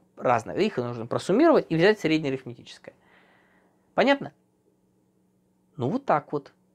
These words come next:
Попробуйте сделать обработку,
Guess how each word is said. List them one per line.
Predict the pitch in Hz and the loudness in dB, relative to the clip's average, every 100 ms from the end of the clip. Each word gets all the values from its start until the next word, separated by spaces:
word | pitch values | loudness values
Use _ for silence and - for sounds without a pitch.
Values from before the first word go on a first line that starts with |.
| _ _ _ - | _ _ _ 2
Попробуйте | 185 190 208 226 190 135 123 - - - | 2 2 4 8 6 4 -4 -6 -20 -20
сделать | 120 123 127 123 127 214 226 - - | -20 -18 -10 -2 0 2 0 -8 -10
обработку, | 127 113 107 113 156 - - 190 | -4 -4 -4 -2 -4 -2 0 0